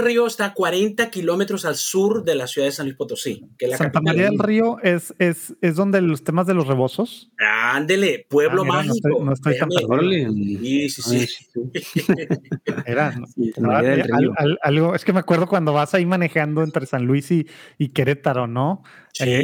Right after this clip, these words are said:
Speaker 2: está
Speaker 1: sí,
Speaker 2: así
Speaker 1: sí.
Speaker 2: un, bueno, ahora ya la carretera está diferente, creo que desde hace como dos años o tres años.
Speaker 1: Estamos
Speaker 3: Ujú.
Speaker 1: entre San Luis y San Luis de la Paz.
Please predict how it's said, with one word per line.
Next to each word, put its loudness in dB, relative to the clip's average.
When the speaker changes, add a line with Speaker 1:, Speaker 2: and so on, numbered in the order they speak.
Speaker 2:
está 0
Speaker 1:
sí, 4
Speaker 2:
así -2
Speaker 1:
sí. 2
Speaker 2:
un, 0
bueno, 0
ahora 2
ya 0
la 0
carretera -2
está -2
diferente, -2
creo -8
que -4
desde -2
hace -8
como -6
dos -4
años -4
o -8
tres -10
años. -2
Speaker 1:
Estamos 2
Speaker 3:
Ujú. -4
Speaker 1:
entre 0
San 0
Luis 2
y -6
San -2
Luis 2
de 4
la 0
Paz. -4